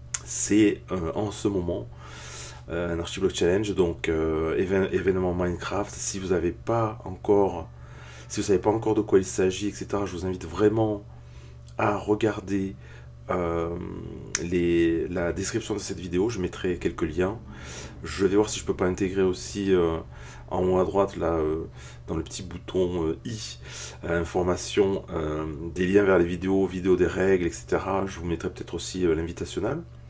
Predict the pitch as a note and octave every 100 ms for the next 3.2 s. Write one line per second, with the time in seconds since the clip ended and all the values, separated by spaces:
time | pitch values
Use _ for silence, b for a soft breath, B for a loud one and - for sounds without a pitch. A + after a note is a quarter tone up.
0 | B B B B B B - - E2 E2+
1 | - G#2 F#2 E2+ D#2+ - D2+ D2+ - F2
2 | D#2+ - B2+ B2+ D3 F#2 D#2 D2+ - D#2
3 | D#2+ C3+